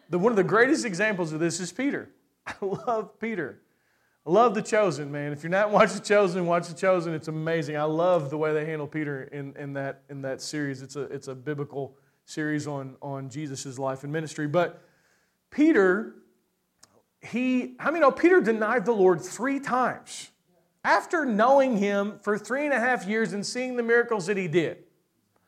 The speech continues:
<clears throat> Last, um, last time with cursing and swearing and bitterness. Like, that's heavy stuff, right?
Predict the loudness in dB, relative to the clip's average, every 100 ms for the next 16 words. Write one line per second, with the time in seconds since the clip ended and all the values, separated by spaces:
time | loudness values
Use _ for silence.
0 | _ _ _ -2 0 0 -4 -16 _ _
1 | 2 2 0 -4 4 6 6 4 2 2
2 | 2 0 -2 -2 -4 -4 -4 -6 -2 0
3 | 0 0 -4 -6 -2 -2 -2 -12 -18 -20
4 | _ _ _ _ _ _ _ _ _ -20
5 | _ 2 2 -2 -4 -2 0 0 -2 -2
6 | 0 -2 -8 _ _ _ _ 2 2 2